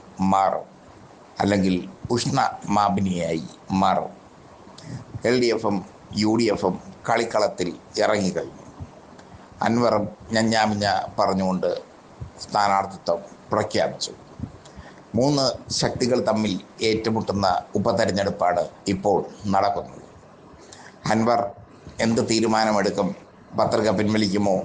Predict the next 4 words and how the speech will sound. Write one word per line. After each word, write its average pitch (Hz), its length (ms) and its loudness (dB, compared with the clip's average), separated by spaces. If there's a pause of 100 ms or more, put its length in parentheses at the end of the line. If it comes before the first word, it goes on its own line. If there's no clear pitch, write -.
(120)
എന്നുള്ളതിനെ 104 480 2
പറ്റിയൊക്കെയുള്ള 95 720 0 (680)
ഒരു 107 180 4 (720)
ശക്തമായ 113 480 2